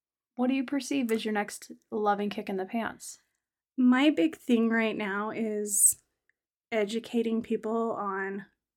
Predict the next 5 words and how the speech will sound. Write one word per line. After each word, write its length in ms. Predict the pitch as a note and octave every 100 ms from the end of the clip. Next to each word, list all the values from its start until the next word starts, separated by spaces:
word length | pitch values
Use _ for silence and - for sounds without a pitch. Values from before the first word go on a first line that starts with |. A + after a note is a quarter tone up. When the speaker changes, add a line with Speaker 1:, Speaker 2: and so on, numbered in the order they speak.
| _
Speaker 2:
what 680 | A3 G#3+ G3+ G#3+ - - - _ _ _
foot 160 | B3 A#3
zoning 420 | B3 A#3+ B3 A#3+
is 540 | - G#3 A#3 D4+ - - _ _ _ _ _ -
and 680 | A3 G#3+ G#3 G3+ G#3 G3+